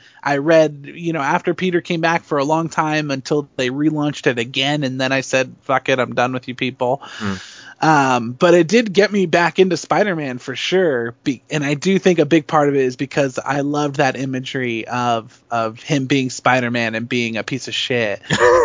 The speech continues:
Speaker 1: Um, I love that he upgraded the suit. I
Speaker 2: Yeah.
Speaker 1: love both suits, even the original suit where it was just everything that was blue is now black,
Speaker 2: Black,
Speaker 1: and then
Speaker 2: black,
Speaker 1: he had
Speaker 2: yeah.
Speaker 1: the lenses in his, in his eyes,
Speaker 2: Mm-hmm.
Speaker 1: so you can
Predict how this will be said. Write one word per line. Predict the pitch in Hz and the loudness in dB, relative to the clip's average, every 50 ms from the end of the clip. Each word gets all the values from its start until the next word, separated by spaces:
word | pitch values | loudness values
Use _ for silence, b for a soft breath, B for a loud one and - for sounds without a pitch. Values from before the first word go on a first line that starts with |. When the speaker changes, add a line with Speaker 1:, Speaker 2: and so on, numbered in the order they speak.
| - | 4
Speaker 1:
Um, | 143 143 135 131 127 120 110 101 - _ - | 2 2 4 4 4 2 2 0 -4 _ 0
I | - - 165 | 2 2 4
love | 170 185 190 185 185 180 160 | 4 4 6 6 4 4 2
that | 190 180 175 | 2 2 2
he | 160 160 165 160 - | 2 0 -2 -2 2
upgraded | - 185 175 156 151 190 180 175 175 160 143 | 2 2 2 2 4 4 6 6 4 2 0
the | 143 | -4
suit. | 135 - - - - 214 214 208 214 202 - b b b b - | -8 -8 -6 -2 0 2 2 2 0 -2 -6 b b b b -2
I | |
Speaker 2:
Yeah. | 107 104 107 110 117 123 127 | 2 2 4 4 6 4 4
Speaker 1:
love | 123 123 123 | 2 2 2
both | 175 175 180 170 - | 4 4 4 2 0
suits, | - - 180 190 180 - 180 | -4 -4 -4 -4 -2 0 0
even | 190 185 185 185 | 2 2 2 2
the | 180 170 151 | 2 0 0
original | 139 139 151 160 147 165 175 170 170 165 | 0 2 0 0 0 -2 -2 -2 -4 -4
suit | - - 175 175 165 | 0 2 4 4 4
where | 147 143 143 | 4 2 2
it | 139 | 2
was | 143 147 139 - | 2 2 2 0
just | - 143 - | -2 -2 -2
everything | 131 156 156 160 143 165 151 | 0 0 0 0 0 0 0
that | 147 139 120 | 0 0 0
was | 127 139 127 | 0 -2 -4
blue | 127 - 156 151 151 151 156 151 | -4 -2 2 4 6 6 6 6
is | 135 131 | 4 0
now | 135 147 143 139 139 127 | -2 -2 0 2 2 2
black, | 123 127 131 120 131 139 143 147 - - | 0 0 0 2 2 2 2 0 -2 -4
Speaker 2:
Black, | - 101 98 - | -2 -2 -2 -2
Speaker 1:
and | 139 | -2
then | - | -2
Speaker 2:
black, | - 98 92 92 98 | -2 0 0 0 -2
Speaker 1:
he | - | -2
had | 147 139 135 135 135 131 | -2 -2 -4 -4 -2 -2
Speaker 2:
yeah. | 139 127 120 | -2 -2 -2
Speaker 1:
the | 120 | -4
lenses | 131 135 139 135 131 147 143 139 165 170 180 180 170 165 | -4 -4 -4 -4 -4 -4 -2 0 2 2 2 2 2 0
in | 160 139 | -2 -2
his, | 123 117 117 117 120 | -2 -6 -8 -10 -12
in | - 131 127 | -14 -10 -8
his | 123 113 113 127 | -8 -4 0 2
eyes, | 117 120 127 147 180 214 226 - - - - | 4 4 4 4 4 2 -2 -4 -10 -12 -8
Speaker 2:
Mm-hmm. | 123 120 120 120 110 104 | -4 -4 -2 -2 -2 -4
Speaker 1:
so | 101 117 156 | -4 0 0
you | 151 143 | 0 0
can | - - 151 135 | 2 0 -2 -4